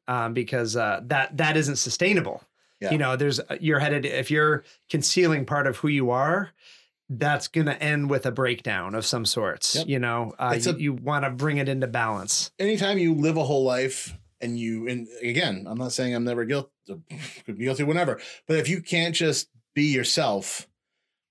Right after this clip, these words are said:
Speaker 2: you're gonna fall out of balance.
Speaker 1: Mm-hmm.
Speaker 2: And I think that another concept he explores in the book in that regard is the shadow, which is Carl Jung, I believe, is the
Speaker 1: Yes.
Speaker 2: one who sort of came
Speaker 1: Yep.
Speaker 2: up with that. And the shadow is like, when he starts it off in the example he uses, like,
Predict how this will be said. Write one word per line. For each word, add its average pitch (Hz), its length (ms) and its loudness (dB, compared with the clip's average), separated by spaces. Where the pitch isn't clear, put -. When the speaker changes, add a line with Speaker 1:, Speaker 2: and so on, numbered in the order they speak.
Speaker 2:
you're 135 160 0
gonna 139 180 0
fall 120 560 0
out 113 160 0
of 104 80 -2
balance. 104 720 0
Speaker 1:
Mm-hmm. 160 180 0
Speaker 2:
And 127 220 0
I 123 80 0
think 160 320 -2
that 127 360 0
another 143 460 2
concept 135 500 -2
he 127 160 0
explores 131 380 0
in 123 60 -2
the 120 60 -2
book 123 200 -2
in 120 80 0
that 113 140 0
regard 143 340 2
is 113 120 -2
the 117 80 -2
shadow, 113 440 2
which 101 200 -2
is 98 120 -4
Carl 107 320 0
Jung, 98 400 -2
I 95 80 -6
believe, 95 240 -4
is 110 160 2
the 110 80 2
Speaker 1:
Yes. - 20 4
Speaker 2:
one 101 100 2
who 104 60 -2
sort 101 220 -4
of - 260 -16
came 117 180 -2
Speaker 1:
Yep. 175 100 4
Speaker 2:
up - 80 -6
with 113 100 -2
that. 143 200 0
And 202 100 2
the 214 60 2
shadow 269 240 4
is 185 100 2
like, 175 140 2
when 165 360 0
he 156 200 -2
starts 202 340 0
it 175 80 2
off 160 140 2
in 147 120 2
the 131 80 2
example 139 420 0
he 127 80 2
uses, 113 320 0
like, 107 200 -4